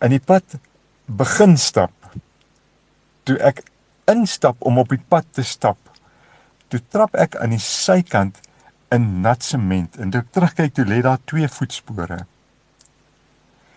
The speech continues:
Twee voetspore as getuienis dat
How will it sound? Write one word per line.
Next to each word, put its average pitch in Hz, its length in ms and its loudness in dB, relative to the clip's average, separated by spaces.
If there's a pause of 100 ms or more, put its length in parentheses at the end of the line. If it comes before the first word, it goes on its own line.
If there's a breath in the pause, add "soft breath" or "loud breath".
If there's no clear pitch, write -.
(320 soft breath)
Twee 190 220 2
voetspore 147 560 0
as 120 200 2
getuienis 127 800 0 (440 soft breath)
dat 107 500 -2